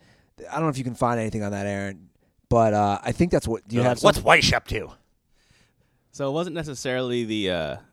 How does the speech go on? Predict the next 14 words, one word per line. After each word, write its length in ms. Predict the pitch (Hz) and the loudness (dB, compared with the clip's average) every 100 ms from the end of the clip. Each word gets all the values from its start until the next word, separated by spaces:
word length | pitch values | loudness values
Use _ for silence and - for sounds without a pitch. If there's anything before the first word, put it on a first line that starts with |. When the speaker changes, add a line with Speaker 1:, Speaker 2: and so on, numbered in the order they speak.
| _ _ | _ _
Speaker 3:
the 100 | 117 | -4
no 220 | 113 113 | 0 2
huddle 300 | 104 110 104 | 2 0 0
or 60 | 92 | 0
hurry 240 | 110 107 | 0 0
up 100 | 104 101 | -2 -2
offense 520 | 104 - 113 110 - | -2 -4 -6 -6 -4
that 120 | 101 | -4
was 140 | 104 | -4
the 80 | 98 | -6
problem. 560 | 95 98 101 113 110 107 | -4 -2 -2 -4 -8 -10
It 120 | 107 | -8
was 220 | 104 104 101 | -6 -6 -6
that 360 | 101 90 - | -4 -6 -8